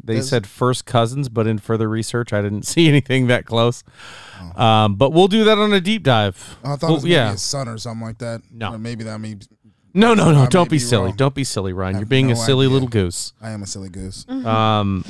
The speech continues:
Speaker 3: <laughs>
Speaker 1: let's get into gaming, shall we?
Speaker 2: Always down for that.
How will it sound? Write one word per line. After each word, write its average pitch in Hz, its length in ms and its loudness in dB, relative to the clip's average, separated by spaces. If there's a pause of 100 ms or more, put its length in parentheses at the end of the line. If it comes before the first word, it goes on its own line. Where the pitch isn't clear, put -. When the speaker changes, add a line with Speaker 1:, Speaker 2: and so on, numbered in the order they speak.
(140)
Speaker 3:
<laughs> - 200 -20
Speaker 1:
let's 147 200 -4
get 175 160 0
into 160 200 0
gaming, 107 440 0
shall 107 340 -2
we? 156 200 0 (760)
Speaker 2:
Always 123 540 0
down 107 260 -10
for 120 100 -10
that. 95 260 -10